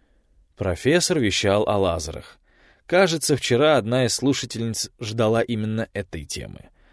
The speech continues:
Оставалось порадоваться за нее, потому что лично я ничего не понимал.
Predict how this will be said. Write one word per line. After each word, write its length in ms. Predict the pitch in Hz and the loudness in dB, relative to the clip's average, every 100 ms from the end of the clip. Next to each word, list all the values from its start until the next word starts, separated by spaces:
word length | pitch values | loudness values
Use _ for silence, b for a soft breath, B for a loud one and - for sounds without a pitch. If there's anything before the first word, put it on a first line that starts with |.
| b | b
Оставалось 560 | - 98 107 151 214 208 | -8 -2 2 4 4 4
порадоваться 520 | 220 143 156 160 127 | 4 4 4 0 0
за 120 | 110 | -2
нее, 260 | 98 87 76 | -2 -2 -2
потому 360 | 98 101 107 | -4 -2 -2
что 140 | 107 101 | -2 -2
лично 300 | 110 - 92 | 0 -2 -2
я 180 | 95 160 | -2 -2
ничего 340 | 156 - 92 | -4 -4 -4
не 100 | 78 | -6
понимал. 480 | - 80 76 - | -10 -12 -12 -14